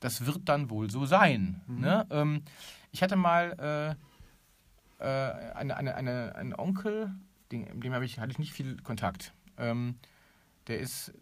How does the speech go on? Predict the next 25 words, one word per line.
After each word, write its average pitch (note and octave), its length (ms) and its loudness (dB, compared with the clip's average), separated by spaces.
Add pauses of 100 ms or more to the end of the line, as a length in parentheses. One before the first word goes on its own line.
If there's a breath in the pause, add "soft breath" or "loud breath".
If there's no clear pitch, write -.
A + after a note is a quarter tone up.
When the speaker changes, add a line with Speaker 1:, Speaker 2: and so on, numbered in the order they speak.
(180)
Speaker 1:
vor, - 240 -12
vor, - 180 -14
vor - 300 -12
zwanzig F#2+ 260 -2
Jahren E2+ 120 -4
gestorben E2 260 -6
an E2 80 -10
Krebs. - 480 -12
Und G2+ 180 -4
der G2+ 140 -2
Sohn F3+ 640 -2
ist A2+ 140 -6
jetzt G2+ 180 -4
nicht, B2+ 300 -4
ich G2+ 100 -10
sag A2 160 -2
jetzt A#2 160 -8
mal, G#2 240 0
mein F#2+ 180 2
Cousin, G#2+ 440 -2
den F#2 120 -4
ich E2+ 140 -6
sehe F2+ 120 -6
nicht E2+ 200 -8
alle F2 120 -6